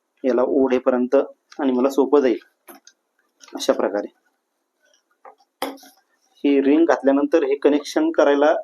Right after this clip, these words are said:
अ, सोपं जातं आणि आपल्या मोटरला आतून फिटिंग राहते. चांगल्या प्रकारे बाहेरून सपोर्ट देण्याची किंवा स्क्रू मारण्याची गरज नाही. हे बघा, अशा प्रकारे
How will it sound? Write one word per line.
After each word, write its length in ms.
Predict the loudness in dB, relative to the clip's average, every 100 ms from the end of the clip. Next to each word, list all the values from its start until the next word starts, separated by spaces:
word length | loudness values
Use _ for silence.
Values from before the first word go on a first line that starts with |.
| _ -4
अ, 200 | -2 0
सोपं 320 | -2 0 0
जातं 200 | 2 0
आणि 120 | -2
आपल्या 460 | -4 -8 _ -2 0
मोटरला 400 | -2 -2 0 0
आतून 260 | 0 -6
फिटिंग 320 | -6 -4 0
राहते. 260 | 2 0 -4 -18 _ _ _ _ _ _ -8
चांगल्या 280 | -2 -2
प्रकारे 320 | -2 -2 -2 -2
बाहेरून 280 | -2 -2
सपोर्ट 340 | -2 -4 -6 -4
देण्याची 360 | -4 -2 -2
किंवा 200 | -2 -2
स्क्रू 240 | -4 -4 -4
मारण्याची 380 | -4 -4 -4 0
गरज 260 | 0 0
नाही. 160 | -6 -14 _ _ _ _ _
हे 60 | -2
बघा, 180 | -2 -4 _ _ _ -20
अशा 180 | -8 -6
प्रकारे 500 | -6 -6 -4 -6